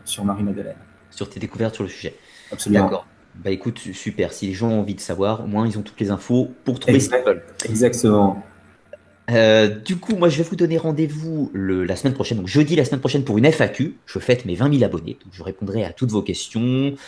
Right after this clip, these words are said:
Speaker 2: Je parlerai des projets, des futures émissions, tout un tas de choses. Le mois prochain, le premier, euh, le premier mars, dans un mois,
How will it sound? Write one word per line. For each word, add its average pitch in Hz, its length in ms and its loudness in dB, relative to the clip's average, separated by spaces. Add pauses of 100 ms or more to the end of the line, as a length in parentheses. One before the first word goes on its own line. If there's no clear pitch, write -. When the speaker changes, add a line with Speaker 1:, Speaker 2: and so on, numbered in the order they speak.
(240)
Speaker 2:
Je - 100 2
parlerai 117 340 4
des 143 120 6
projets, 113 480 6
des 120 100 4
futures 113 300 -2
émissions, 101 460 -4
tout - 160 -6
un 123 80 0
tas 110 100 -4
de 101 60 -4
choses. - 320 -16 (400)
Le 139 120 6
mois 165 220 4
prochain, 156 560 -2
le 131 320 4
premier, 139 340 0 (120)
euh, 104 200 -2
le 101 120 -2
premier 98 200 -2
mars, 107 540 -2
dans 98 320 0
un 147 60 4
mois, 113 320 0